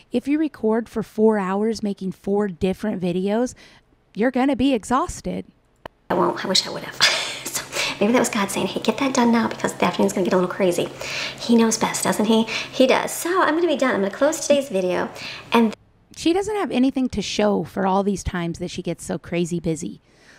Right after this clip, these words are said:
Speaker 1: Like, she has nothing completed. There's no new projects she's done. The house doesn't get clean. She just says she does all this crazy busy stuff,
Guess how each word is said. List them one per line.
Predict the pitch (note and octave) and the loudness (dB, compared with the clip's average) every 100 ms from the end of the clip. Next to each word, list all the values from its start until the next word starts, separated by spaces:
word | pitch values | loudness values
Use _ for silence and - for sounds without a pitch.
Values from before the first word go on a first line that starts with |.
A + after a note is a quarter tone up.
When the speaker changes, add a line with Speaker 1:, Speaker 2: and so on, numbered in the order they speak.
| _ | _
Speaker 1:
Like, | G#3+ G#3 - _ _ _ _ | -2 -2 -6 _ _ _ _
she | - B3+ | -8 -2
has | B3+ C#4 | 0 2
nothing | B3+ C4 C#4+ | 2 0 0
completed. | B3 A3+ A#3 A#3+ F#3+ G3+ _ _ _ _ _ | -2 -2 0 0 -2 -10 _ _ _ _ _
There's | A3 A#3 G#3 | 4 4 4
no | A3 A3+ | 2 4
new | G#3+ G#3+ | 2 0
projects | - F#3+ F#3 G3+ G#3+ - | -2 0 0 -2 -6 -6
she's | - A3 G3 F#3+ | -8 -6 -6 -2
done. | G3 F#3+ G3+ A3+ _ _ _ - | 0 0 -4 -8 _ _ _ -12
The | |
house | - F#3 F#3+ - | -4 -2 -2 -2
doesn't | G3+ G3+ G3+ | -2 -2 -2
get | G3 - | -6 -8
clean. | - G3 G3 G3 G#3+ - _ _ _ | -4 -2 0 -2 -4 -10 _ _ _
She | - A#3 | -8 -2
just | C4+ C#4+ - | 0 0 2
says | C#4+ C4 | 0 0
she | C#4 | -2
does | B3+ B3+ | 0 0
all | B3+ B3 | 0 0
this | A#3+ - | 0 -2
crazy | - - B3+ C#4 D#4+ D#4+ E4 E4 E4 E4 E4 E4+ E4+ | -12 -2 0 2 2 0 0 0 0 0 0 2 0
busy | E4+ E4 E4+ | 0 0 0
stuff, | E4+ G4 E4+ G3 - _ | 0 2 2 2 -4 _